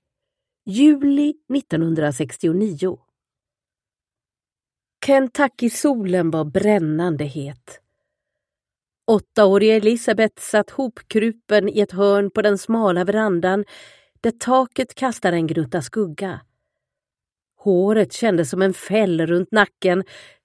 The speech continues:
trots att hon knutit ihop det med ett band. Gatan låg öde. Nästan alla tog sig en söndagstupplur eller hade sökt sig till bassängen.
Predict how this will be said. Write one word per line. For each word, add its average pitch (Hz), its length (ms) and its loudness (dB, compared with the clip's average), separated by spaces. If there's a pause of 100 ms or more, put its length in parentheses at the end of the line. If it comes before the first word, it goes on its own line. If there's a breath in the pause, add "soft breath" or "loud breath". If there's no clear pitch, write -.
(120)
trots 302 380 0
att - 140 -2
hon 233 140 0
knutit 202 440 0
ihop 185 360 -6
det 165 80 -2
med 156 120 -2
ett 139 120 -14
band. 135 400 -8 (1120)
Gatan 185 580 0
låg 156 260 -4
öde. 170 540 -4 (240 loud breath)
Nästan 208 320 4
alla 220 300 6
tog 208 220 -4
sig 208 120 4
en 190 120 2
söndagstupplur 180 1400 -2 (280 loud breath)
eller 185 180 0
hade 175 200 0
sökt 175 420 -4
sig 165 140 -4
till 165 140 -4
bassängen. 180 680 -6